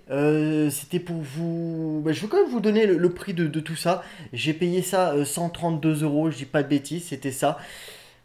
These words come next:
Faites les calculs, je pense, il y avait dix-huit pièces. Je vous ai présenté dix-huit pièces.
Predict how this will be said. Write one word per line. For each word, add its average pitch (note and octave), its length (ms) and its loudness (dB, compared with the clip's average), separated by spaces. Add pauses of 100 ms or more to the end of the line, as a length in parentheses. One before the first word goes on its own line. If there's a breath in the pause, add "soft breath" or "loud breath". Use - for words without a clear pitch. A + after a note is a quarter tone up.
(400)
Faites G3+ 240 8
les G#3 80 6
calculs, F#3+ 640 2
je C3+ 180 -2
pense, E3 580 0
il C3+ 120 -6
y C#3 80 0
avait C#3 160 2
dix-huit D#3 260 -6
pièces. - 480 -6
Je - 80 -18
vous B2 140 -10
ai C#3+ 40 -6
présenté B2+ 380 -8
dix-huit C3+ 300 -10
pièces. - 440 -6